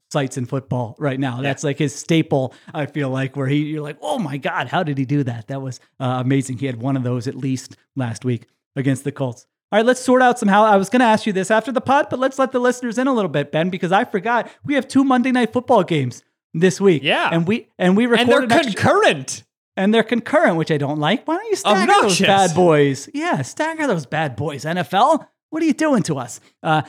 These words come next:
Speaker 1: so I was thinking, you know, we do Extra Point Taken on Monday night. We generally start with the take on Monday Night Football. We probably have to start with the take, two takes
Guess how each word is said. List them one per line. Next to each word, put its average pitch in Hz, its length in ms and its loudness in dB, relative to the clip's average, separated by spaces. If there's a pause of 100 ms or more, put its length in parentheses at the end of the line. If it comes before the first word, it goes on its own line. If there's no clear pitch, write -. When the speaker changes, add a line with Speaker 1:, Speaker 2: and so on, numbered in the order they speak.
(160)
Speaker 1:
so 254 560 2
I 170 100 0
was 165 180 2
thinking, 165 400 0
you 156 80 -4
know, 143 80 -2
we 143 120 -6
do 143 160 -2
Extra 151 240 -4
Point 147 260 -2
Taken 185 380 -2 (200)
on 147 160 0
Monday 147 300 2
night. 208 440 0
We 143 120 -4
generally 147 460 -2
start 208 500 0
with 151 120 -6
the 156 80 -6
take 160 280 -2
on 151 120 0
Monday 151 280 0
Night 143 200 -4
Football. 196 420 0
We 165 100 -6
probably 185 280 0
have 185 100 -4
to 180 80 -8
start 190 260 2
with 185 100 -4
the 175 80 -10
take, 202 320 0 (140)
two 370 160 2
takes 233 400 0